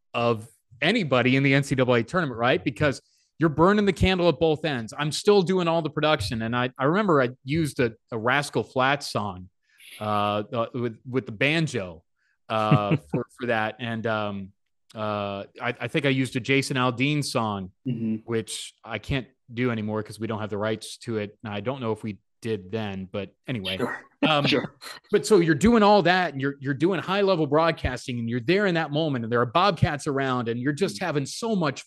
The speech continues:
Speaker 1: fun. And oh, by the way, the team's winning and we get to stay.
Speaker 2: Yeah.
Speaker 1: I, I'll, I'll be forever in debt to those guys and that team because they got to create, um, just an incredible experience, not only for,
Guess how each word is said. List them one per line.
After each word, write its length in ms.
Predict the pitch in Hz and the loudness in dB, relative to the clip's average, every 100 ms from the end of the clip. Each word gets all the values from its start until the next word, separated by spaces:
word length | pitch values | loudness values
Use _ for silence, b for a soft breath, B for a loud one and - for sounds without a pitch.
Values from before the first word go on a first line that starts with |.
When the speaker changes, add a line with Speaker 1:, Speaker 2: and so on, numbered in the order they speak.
| - | 0
Speaker 1:
fun. 420 | 226 190 139 120 b b b 139 | 4 6 4 0 b b b 0
And 100 | 151 | 4
oh, 140 | 214 | 6
by 160 | 190 185 | 6 4
the 80 | |
way, 200 | 151 202 | 4 4
the 100 | 196 | 4
team's 420 | 147 - 214 165 120 | 0 -4 -4 -2 2
winning 340 | 175 220 202 | 2 4 4
and 120 | 139 | 4
we 100 | 196 | 2
get 220 | 214 196 | 4 2
to 80 | 156 | 2
stay. 640 | - - 175 190 233 247 - _ _ _ | -6 -2 2 4 4 4 -2 _ _ _
Speaker 2:
Yeah. 80 | - 135 | -14 -8
Speaker 1:
I, 120 | 156 - | -6 -4
I'll, 200 | 151 160 151 | -2 0 4
I'll 140 | 185 | 4
be 160 | 180 190 | 4 0
forever 400 | 190 196 170 160 | 2 2 4 2
in 100 | 139 | 2
debt 260 | 165 185 | 0 0
to 100 | 160 | -2
those 260 | 139 139 123 | 0 0 0
guys 320 | 143 147 143 | 0 0 -2
and 100 | 139 | -4
that 160 | 127 120 | -6 -4
team 300 | 220 233 151 | -4 -2 0
because 680 | 135 143 139 135 123 - _ 143 127 | 0 2 4 2 0 -12 _ -14 -2
they 360 | 131 160 135 - | 2 0 -2 0
got 240 | 143 156 | 2 2
to 100 | 165 | 0
create, 680 | 123 156 143 160 202 135 131 _ _ _ | -4 0 2 4 4 2 -2 _ _ _
um, 540 | 143 123 123 120 120 - _ _ | -6 -2 -2 -2 -4 -8 _ _
just 260 | - 139 - | -2 -2 0
an 80 | 135 | -2
incredible 420 | 123 156 147 151 | 0 0 4 2
experience, 460 | 135 - 180 143 160 | 2 0 -2 0 0
not 140 | 160 | 2
only 200 | 160 151 | 2 0
for, 360 | 143 135 123 | 0 0 -2